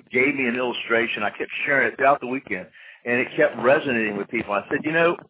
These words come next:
<clears throat> Gideon had started out with thirty thousand men, <clears throat> and he had to send all but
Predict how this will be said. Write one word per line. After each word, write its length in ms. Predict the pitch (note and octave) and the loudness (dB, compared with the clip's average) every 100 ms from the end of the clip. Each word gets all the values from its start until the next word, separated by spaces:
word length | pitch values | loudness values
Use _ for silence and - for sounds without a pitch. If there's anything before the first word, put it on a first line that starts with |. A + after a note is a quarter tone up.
| - | -12
<clears throat> 1040 | - - _ _ _ _ - - _ - | -12 -14 _ _ _ _ -20 -20 _ -8
Gideon 380 | - A3 E3+ B2 | -2 0 0 -2
had 320 | A#2 A2 G#2 - - - | 0 2 2 -4 -16 2
started 280 | D#3 D#3+ | 4 6
out 160 | C#3 - | 4 2
with 100 | G#2+ - | -2 4
thirty 320 | C#3 C#3+ C#3+ | 4 4 0
thousand 480 | C3 A#2 A#2 G#2+ G2+ | 2 4 4 2 -4
men, 300 | G2+ F#2 E2+ - _ | -4 -6 -8 -18 _
<clears throat> 220 | _ _ | _ _
and 580 | - - - - C#3+ C#3+ | -2 -2 -2 0 0 0
he 80 | B2 | 0
had 200 | D#3 D#3+ | 0 0
to 60 | C#3+ - | -4 2
send 340 | C#3+ C#3 C3 - _ _ _ _ | 4 2 -2 -12 _ _ _ _
all 440 | D3+ F#3 G3 F#3 - - _ _ | 8 10 10 8 0 -20 _ _
but 100 | C3 | -6